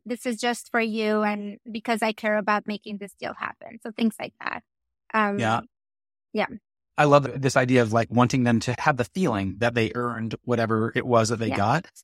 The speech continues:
Speaker 2: which is so interesting 'cause I think this gets into some of the more subtle psychological principles of negotiation. 'Cause, like, what is value really
Speaker 1: Mm.
Speaker 2: at the end of the day? Value is, like,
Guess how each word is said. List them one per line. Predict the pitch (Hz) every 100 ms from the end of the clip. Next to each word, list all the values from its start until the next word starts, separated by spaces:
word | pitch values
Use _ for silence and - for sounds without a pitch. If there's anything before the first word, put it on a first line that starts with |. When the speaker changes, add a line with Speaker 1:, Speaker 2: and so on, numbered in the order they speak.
| _ _ -
Speaker 2:
which | 147 151
is | -
so | 240 220
interesting | 208 180 139
'cause | 127
I | 127
think | 160
this | 135 -
gets | 170 180
into | 165 139
some | 143 135
of | 113
the | 117
more | 113 120
subtle | 113 - 117 120 117
psychological | 131 120 107 113 117 110
principles | 131 - 127 107 101
of | 107
negotiation. | 107 101 98 101 - 101
'Cause, | 117 123
like, | 123 - -
what | 180 240
is | 160 127
value | 110 123 120 98 90 - -
really | 120 117 87 90 _ -
Speaker 1:
Mm. | - -
Speaker 2:
at | 113
the | 131
end | 143
of | 117
the |
day? | 104 127 95 98
Value | 107 110 127 143 143
is, | 120
like, | 113